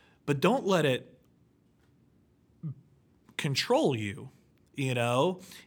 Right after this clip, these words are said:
And so he's out sharing his story of like, "Yeah, I still got those great days with my wife." And so, you know, if I would have known, it's kinda one of those, "Man, if I would have known that it was such a short time, I would have done this."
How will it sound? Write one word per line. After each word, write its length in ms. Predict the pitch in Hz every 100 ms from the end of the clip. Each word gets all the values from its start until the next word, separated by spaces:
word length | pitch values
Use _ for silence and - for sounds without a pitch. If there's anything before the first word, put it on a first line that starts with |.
| _
And 200 | 147 139
so 220 | - 139 123
he's 220 | 196 196
out 220 | 156 139
sharing 300 | - 151 123
his 120 | 113
story 320 | - 185 233 156
of 100 | 117
like, 280 | 113 113 - _ -
"Yeah, 240 | 160 175
I 60 | 151
still 280 | 156 170 156
got 340 | 147 127 - - _ _ _ _ _ -
those 280 | 147 147 127
great 340 | 147 143 120
days 300 | 147 185 139
with 120 | 113
my 180 | 120 107
wife." 640 | 104 139 214 120 151 - - _ _ _ _ _ _ _ -
And 260 | 131 120
so, 680 | - 139 131 123 120 120 110 - _ _
you 120 | - 135
know, 160 | 127
if 100 | 120
I 100 | 147
would 160 | 147 135
have 140 | 110
known, 360 | 127 143 202 165
it's 320 | 143 147 151 -
kinda 200 | 202 180
one 100 | 170
of 60 |
those, 220 | 156 135 -
"Man, 160 | 165
if 100 | 147
I 80 | 156
would 80 | 156
have 100 | 131
known 300 | 139 151 156
that 100 | 143
it 40 |
was 100 | 127
such 200 | 120 147
a 40 | 120
short 260 | 131 120
time, 400 | - 151 156 139 127 - - -
I 80 |
would 80 | 120
have 120 | 120
done 180 | 117 120
this." 340 | 135 107 -